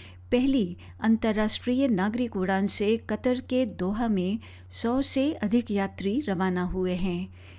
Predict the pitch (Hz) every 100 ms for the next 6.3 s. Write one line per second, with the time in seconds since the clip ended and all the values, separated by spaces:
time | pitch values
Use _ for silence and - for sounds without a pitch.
0 | - 220 - 208 208 220 226 233 247 220
1 | - 190 196 - 196 214 220 240 240 180
2 | - 185 190 190 220 - 233 269 - -
3 | - 233 262 247 196 226 285 294 - 202
4 | 196 202 208 240 247 208 196 208 226 -
5 | 254 220 185 220 285 233 214 196 190 202
6 | 190 202